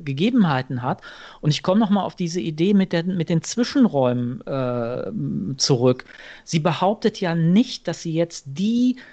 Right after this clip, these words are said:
Sozialtheorie oder politikwissenschaftliche Theorie für die gesamte Welt, äh, geschrieben hat. Aber was sie sagt ist, und das hat meiner Ansicht nach nichts mit Sozialromantik zu tun,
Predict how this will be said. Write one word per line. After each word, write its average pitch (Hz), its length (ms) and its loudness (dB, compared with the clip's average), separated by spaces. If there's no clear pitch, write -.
Sozialtheorie 185 1300 2
oder 160 540 2
politikwissenschaftliche 170 1400 -4
Theorie 170 480 -2
für - 140 -4
die 160 140 -2
gesamte 160 640 0
Welt, 160 560 -2
äh, 135 480 -4
geschrieben 113 500 -4
hat. 113 160 -4
Aber 139 220 2
was 185 180 0
sie 190 120 -2
sagt 196 460 -4
ist, 139 320 -8
und 156 120 -2
das 160 140 -2
hat 175 220 -6
meiner 196 240 0
Ansicht 175 240 -4
nach 165 180 -4
nichts 202 460 2
mit 160 160 -4
Sozialromantik 127 960 -6
zu 131 100 -8
tun, 135 360 -6